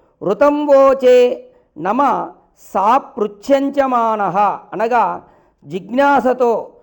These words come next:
మరియు సత్యమైనటువంటి బుద్ధితో అర్థిస్తూ ఉన్నాను అని స్పష్టంగా నిర్దేశించబడింది.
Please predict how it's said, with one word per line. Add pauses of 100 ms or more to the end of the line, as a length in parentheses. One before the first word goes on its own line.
(240)
మరియు
సత్యమైనటువంటి
బుద్ధితో (500)
అర్థిస్తూ
ఉన్నాను
అని
స్పష్టంగా
నిర్దేశించబడింది.